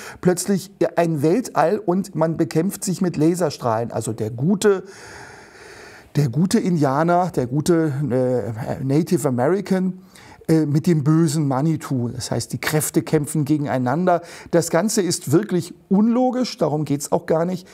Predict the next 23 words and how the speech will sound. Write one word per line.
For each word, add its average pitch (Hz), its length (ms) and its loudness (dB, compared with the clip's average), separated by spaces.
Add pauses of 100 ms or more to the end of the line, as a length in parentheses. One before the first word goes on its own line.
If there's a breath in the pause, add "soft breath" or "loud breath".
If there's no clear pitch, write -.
(120)
Warum 160 240 4
es 190 140 -2
im 170 140 0
Weltraum 190 380 0
spielen 185 320 -2
muss? 180 320 -2
Weil 160 460 2
es 180 300 -2
damals 170 460 0
Star 175 260 2
Wars 151 240 -6
Zeit - 260 -10
war. - 220 -10 (1080 loud breath)
Das 165 180 4
Ganze 254 400 2
ist 226 420 0
von 185 400 0
William, 170 560 2
ähm, 127 340 0 (440 soft breath)
ja, 117 360 0 (200)
äh, 101 140 -4 (400)
Girdler 147 600 2 (320 loud breath)
inszeniert. 170 840 0